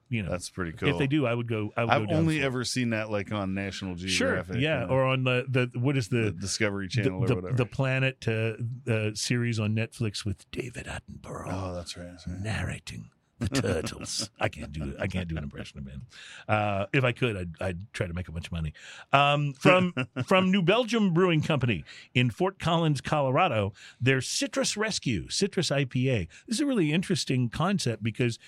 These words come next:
Speaker 1: you know those companies that, um, you can sign up for, like, a subscription to them and they send you,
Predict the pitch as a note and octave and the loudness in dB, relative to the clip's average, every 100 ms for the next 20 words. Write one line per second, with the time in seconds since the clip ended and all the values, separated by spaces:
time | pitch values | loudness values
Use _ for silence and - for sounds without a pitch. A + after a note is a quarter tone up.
0 | - - - - E3+ C#4+ F4+ G3+ - - | -20 -20 -6 0 0 0 2 0 0 0
1 | D#3+ D#3 D#3+ D#3+ - C#3 C3+ B2+ _ _ | 0 2 2 0 0 0 0 -2 _ _
2 | A2+ G#2+ G2+ G2 G2+ _ _ C#3 D3 C#3 | -2 0 2 0 -4 _ _ -2 0 0
3 | D3 C3+ C3+ - A#2+ A2 A2+ A2+ G2 - | 0 0 0 0 -2 0 -2 -4 -4 -2
4 | A2+ - B2 A#2+ A#2+ A#2+ A2 G#2+ - C3 | -2 0 0 2 2 0 0 0 0 2
5 | C3+ B2+ A#2 | 2 2 0